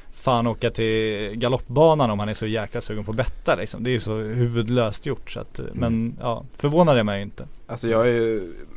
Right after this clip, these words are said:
Speaker 3: många vänner som spelar i division ett, två, tre, fyra i Sverige som inte ens vågar betta på sina egna matcher.
Speaker 2: Nej.
Speaker 3: Och det är i Sverige,
Speaker 2: Mm.
Speaker 3: i division
Speaker 1: Ja, men du får
Speaker 3: två,
Speaker 1: inte
Speaker 3: tre,
Speaker 1: betta på
Speaker 3: fyra.
Speaker 1: dina
Speaker 3: Nej.
Speaker 1: egna
Speaker 2: Du får inte betta på
Speaker 1: matcher.
Speaker 2: dina
Speaker 3: Ja, men jag
Speaker 2: matcher.
Speaker 3: tänker om, om,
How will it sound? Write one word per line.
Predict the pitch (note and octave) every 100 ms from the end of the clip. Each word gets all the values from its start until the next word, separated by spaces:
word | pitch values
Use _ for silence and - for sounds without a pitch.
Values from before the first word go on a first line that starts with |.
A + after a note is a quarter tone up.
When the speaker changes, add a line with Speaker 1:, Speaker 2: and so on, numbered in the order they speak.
| -
Speaker 3:
många | A#2+ A#2 A2
vänner | A2 G2
som | G#2+
spelar | A2 G#2 G2+
i | G2+ F#2+
division | G2 G2+ - G2 F#2 F2 F2+ -
ett, | - G#2 -
två, | - G#2+ G2
tre, | G#2 F#2+
fyra | A2 F#2+ -
i | G2
Sverige | - C#3+ B2+ F2 - - - -
som | B2+
inte | A#2 A2+
ens | A2
vågar | A2+ G#2+
betta | G#2 - A2
på | G#2 A2
sina | - A#2+ A2 A2 G#2+ -
egna | B2+ G2+ G#2
matcher. | F2+ - D2+ - - -
Speaker 2:
Nej. | G2 - - -
Speaker 3:
Och |
det | C3
är |
i | A#2+
Sverige, | - B2+ A#2 F2+ - - -
Speaker 2:
Mm. | F#2+ E2+
Speaker 3:
i | A#2 A#2+
division | G#2+ G2+ G#2 G2+ G#2 - - - -
Speaker 1:
Ja, | B2
men | G#2+
du |
får | - A#2
Speaker 3:
två, |
Speaker 1:
inte | F3 C3+
Speaker 3:
tre, | A#2
Speaker 1:
betta | A#2+
på | B2
Speaker 3:
fyra. |
Speaker 1:
dina | B2+ E3+
Speaker 3:
Nej. | -
Speaker 1:
egna |
Speaker 2:
Du | A#2
får | A2+
inte |
betta | G#2+
på |
Speaker 1:
matcher. | G#2+
Speaker 2:
dina | G#2
Speaker 3:
Ja, | E3+
men |
jag | D#3
Speaker 2:
matcher. |
Speaker 3:
tänker | D#3 C#3+ D3
om, | C#3+ C3
om, | C#3+